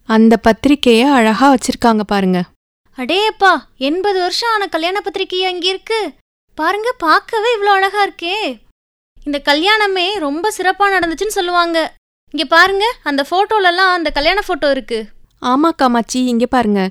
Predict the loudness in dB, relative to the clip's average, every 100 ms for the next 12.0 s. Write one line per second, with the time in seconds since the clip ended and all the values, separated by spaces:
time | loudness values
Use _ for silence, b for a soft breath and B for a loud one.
0 | -6 -8 -4 0 -2 -2 -2 0 0 -2
1 | 0 0 2 2 2 2 2 2 4 2
2 | 2 -2 -2 0 0 0 0 2 2 2
3 | 2 2 2 2 2 2 0 0 -2 -2
4 | -6 -4 -4 0 0 2 2 2 0 0
5 | -2 -4 _ _ _ 0 2 2 2 0
6 | -2 -2 0 0 0 0 0 0 0 0
7 | -2 -2 -4 0 -2 -2 -4 -4 -2 -2
8 | -2 -2 -2 -2 -2 -2 0 0 -2 -2
9 | -4 0 2 2 2 2 2 0 0 -2
10 | 0 0 0 0 -2 -4 _ _ _ -2
11 | 2 2 4 2 0 -2 -4 -2 0